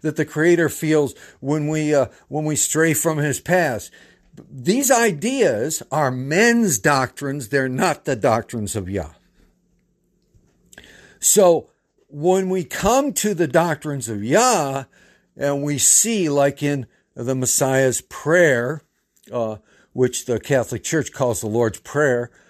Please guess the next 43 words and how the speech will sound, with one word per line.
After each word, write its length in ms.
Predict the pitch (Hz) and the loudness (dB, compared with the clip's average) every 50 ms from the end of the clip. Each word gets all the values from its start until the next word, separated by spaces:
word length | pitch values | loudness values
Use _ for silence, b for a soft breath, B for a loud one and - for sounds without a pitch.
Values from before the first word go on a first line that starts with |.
| b b b | b b b
um, 360 | 113 113 110 110 107 104 110 | -4 -2 -2 -2 -2 -4 -6
uh, 280 | 110 101 104 107 107 107 | -8 -6 -6 -4 -4 -2
they 120 | 107 113 | -2 -4
call 260 | 107 - 120 110 107 104 | -4 -2 -2 -2 0 2
it 60 | 104 | 2
Our 160 | 107 110 98 | 2 0 0
Fathers, 600 | - - 127 113 113 113 95 95 95 113 107 - | 0 0 2 2 2 2 0 -2 -4 -4 -6 -8
you 100 | 110 104 | -8 -8
know. 240 | 95 90 101 101 104 b b b b b | -6 -6 -8 -8 -10 b b b b b
If 100 | b - | b -10
you 40 | 127 | -4
go 160 | 113 123 120 | 0 2 2
to 80 | 113 120 | 2 0
Catholic 440 | - - 135 117 113 - - 110 - | 0 0 0 0 0 -2 -4 -8 -6
confession, 580 | - 123 101 - 165 147 135 - - - 117 | -6 -6 -4 2 2 2 2 2 -2 -6 -6
they 100 | 107 104 | -6 -6
tell 280 | 101 - - 110 101 98 | -8 -6 -6 -4 -4 -4
you, 100 | 95 B B B B B | -6 B B B B B
"We'll 120 | 131 143 | -4 -4
say 180 | - - 175 151 | 0 0 0 0
ten 260 | - - 175 196 185 | 2 0 2 2 2
Our 160 | 185 180 170 | 2 2 0
Fathers 480 | - - 160 160 175 175 175 175 170 139 | 0 2 2 4 4 4 2 0 0 -2
and 160 | 151 147 131 | -4 -6 -6
five 280 | - - 165 165 165 143 | -2 0 2 2 2 2
Hail 200 | 165 170 156 156 | 2 2 2 0
Marys 420 | 156 160 160 160 156 156 151 123 | 0 -2 -2 -2 0 -2 -2 -2
and, 180 | 147 139 120 - B B B B B - | -4 -6 -8 -8 B B B B B -4
and 260 | 139 131 127 123 127 | -2 -2 -2 0 0
you're 120 | 127 139 | 0 -2
forgiven." 440 | - - 131 117 135 127 95 82 71 _ b b b b b b | -2 -2 -2 2 2 2 2 0 -8 _ b b b b b b
Uh, 360 | 123 123 123 123 104 120 127 | 0 0 0 0 0 -2 -2
<laughs> 20 | |
so, 360 | - - - - - 202 143 - - - | -2 0 0 2 4 4 4 2 0 -2
<laughs> 160 | 233 220 - - - b b b b b b b | 0 0 0 -2 -6 b b b b b b b
you 200 | 190 208 262 202 | -2 2 2 4
know, 240 | 196 185 170 - - - 202 - 107 - b b b b b b b b b | 4 4 2 2 0 -2 -8 -8 -8 -14 b b b b b b b b b
but 280 | 135 196 190 180 139 - | 0 2 2 2 4 4
that's 260 | 247 285 - - - | 6 6 6 4 0
the 80 | 277 | -4
doctrines 560 | 196 175 202 190 175 - - 175 190 202 190 220 | 0 2 4 4 2 0 -2 -6 -6 -6 -4 -6
of 100 | 240 240 | -6 -6
men. 420 | 285 277 302 330 294 165 104 | -4 -2 0 0 0 -2 -4